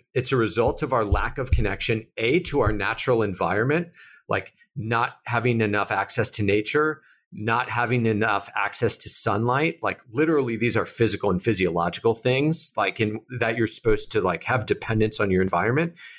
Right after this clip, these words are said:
And then the other thing is also just lack of connection to human beings. There's actually a good book on this now by, um, Johan Hari called Lost Connections, which is worth reading. He's the same guy who wrote Chasing the Scream, which was a good book about the drug war. But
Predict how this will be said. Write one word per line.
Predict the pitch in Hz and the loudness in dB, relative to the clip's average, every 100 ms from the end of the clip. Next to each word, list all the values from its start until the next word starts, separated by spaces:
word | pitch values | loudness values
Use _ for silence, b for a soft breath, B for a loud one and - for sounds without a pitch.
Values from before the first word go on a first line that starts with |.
| B | B
And | 131 151 | -4 0
then | 170 | 2
the | 156 | 2
other | 123 180 | 2 2
thing | 214 131 | 0 0
is | 104 101 | 0 0
also | 113 - | 2 2
just | 101 117 B B B B 117 | 2 -2 B B B B -4
lack | 127 139 - | -2 -2 -2
of | - - | -4 0
connection | 143 143 151 160 151 139 - - | 0 0 0 -2 -2 -4 -8 -6
to | |
human | 135 156 165 143 | -2 0 0 0
beings. | 127 196 110 92 - | 0 0 0 -4 -4
There's | 120 127 | 0 0
actually | 151 - 160 | 0 0 0
a | 143 | 0
good | 139 139 139 | 0 -2 0
book | 120 127 | -2 0
on | 104 101 | -2 0
this | 95 - | 0 0
now | 107 95 92 | 0 0 0
by, | 90 95 92 92 | 0 0 0 0
um, | 90 85 87 - | 0 -4 -8 -2
Johan | 110 107 107 98 | 0 0 0 -2
Hari | 90 104 95 90 | 0 0 0 -2
called | - 95 | -2 -2
Lost | 87 90 92 - | 0 0 0 -2
Connections, | 92 92 - 87 - - - _ B B | -2 -2 -4 -6 -4 -4 -6 _ B B
which | - 104 110 | -4 -2 0
is | 87 | 2
worth | 98 101 98 | 2 2 0
reading. | 101 87 85 | 0 0 0
He's | 98 | -2
the | 90 | -2
same | 87 104 95 | 0 0 0
guy | 92 | 0
who | 92 | 0
wrote | 92 90 - | 0 -2 -2
Chasing | 107 104 92 | 0 0 0
the | 80 | -2
Scream, | - 98 85 | 0 0 0
which | 80 - | -4 -8
was | 85 | -10
a | 82 | -4
good | 90 | -4
book | 85 87 | -4 -6
about | 87 85 | -6 -6
the | 87 | -6
drug | 90 87 87 | -4 -4 -2
war. | 85 76 - | -4 -4 -4
But | 90 85 | -4 -4